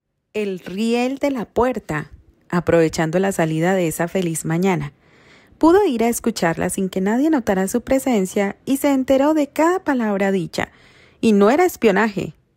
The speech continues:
Su justificación, ella estaba hablando muy alto. El veredicto,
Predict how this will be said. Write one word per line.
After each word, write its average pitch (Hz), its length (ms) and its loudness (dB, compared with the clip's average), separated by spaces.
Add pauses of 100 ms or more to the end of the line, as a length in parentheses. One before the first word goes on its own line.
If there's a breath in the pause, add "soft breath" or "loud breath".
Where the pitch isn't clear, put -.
(120)
Su 202 200 2
justificación, 202 1000 0 (300)
ella 285 420 2
estaba 208 420 0
hablando 202 500 0
muy 208 360 2
alto. - 400 -4 (560)
El 208 160 2
veredicto, 247 680 0